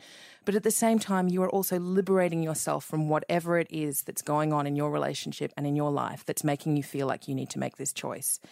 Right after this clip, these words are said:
So I would say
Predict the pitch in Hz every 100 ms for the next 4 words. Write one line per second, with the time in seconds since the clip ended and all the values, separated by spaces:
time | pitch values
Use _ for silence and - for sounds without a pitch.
0 | - - - - _ _ _ _ _ -
1 | 226 220 240 294 294 - 190 165 160 156
2 | 160